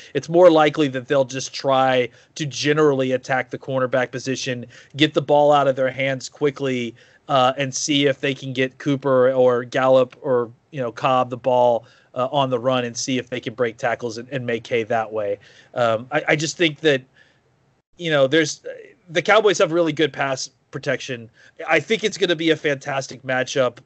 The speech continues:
between y'all's pass rush and our pass blocking. But at the same time, I don't know that the Cowboys wanna live or die by having to spend a whole bunch of time in the pocket waiting for plays down the field to develop. I think it's much more likely that the Cowboys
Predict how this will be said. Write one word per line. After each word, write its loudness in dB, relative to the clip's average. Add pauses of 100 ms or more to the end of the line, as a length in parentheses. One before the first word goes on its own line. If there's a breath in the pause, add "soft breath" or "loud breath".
between -8
y'all's 2
pass -4
rush 0 (240 soft breath)
and -2
our 2
pass -2
blocking. -8 (400 soft breath)
But 6
at -2
the -6
same 0
time, -2
I 0
don't 0
know 4
that -2
the -10
Cowboys -4
wanna -2
live 0
or -4
die -2
by -2
having -4
to -14
spend -4 (300 soft breath)
a 6
whole 4
bunch 0
of -12
time -4 (260)
in -2
the -2
pocket -2
waiting -2
for -6 (220)
plays 2
down -2
the -8
field -4
to -18
develop. -4 (260 loud breath)
I 0
think -2
it's -2
much 2
more 2
likely 0
that -12
the -20
Cowboys -2